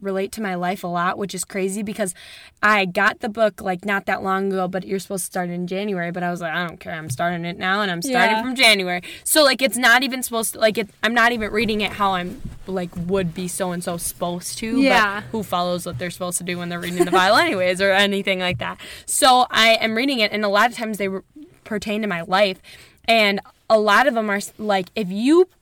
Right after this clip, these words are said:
Speaker 1: bring your mind when you have these anxious thoughts back to Jesus and back to God, these things leave your head. So if we, like, every time we got that little ounce of discouragement, and I mean, it's so easier said than done because I struggle with this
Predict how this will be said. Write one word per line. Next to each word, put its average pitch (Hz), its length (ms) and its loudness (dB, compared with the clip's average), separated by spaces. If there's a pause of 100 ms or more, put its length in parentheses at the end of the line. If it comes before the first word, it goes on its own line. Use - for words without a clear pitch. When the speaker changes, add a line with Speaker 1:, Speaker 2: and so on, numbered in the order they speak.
Speaker 1:
bring 226 240 0
your 254 120 0
mind 190 380 0
when 214 120 -2
you 202 120 -4
have 185 180 -2
these 208 220 -4
anxious 190 400 -6
thoughts 190 320 -6
back 190 260 -2
to - 120 -8
Jesus 190 520 -2
and 190 140 -4
back 180 220 -6
to 233 120 -4
God, 175 360 -2 (380)
these 233 240 -2
things 247 460 -2
leave 214 320 -4
your 214 140 0
head. 185 360 -4
So 240 200 0
if 226 240 -4
we, 320 160 0
like, 294 240 0
every 214 220 -4
time 214 260 -6
we 226 80 -4
got 202 180 -2
that 190 140 -4
little 202 180 -2
ounce 196 360 -4
of 190 140 -8
discouragement, 202 800 -6 (360)
and 247 180 2
I 208 120 2
mean, 233 200 0
it's 214 180 -2
so 285 320 2
easier 196 360 -2
said 190 260 -2
than 185 120 -4
done 180 240 -2
because 208 260 -4 (120)
I 220 220 6
struggle 196 400 0
with 190 120 -2
this 196 160 -6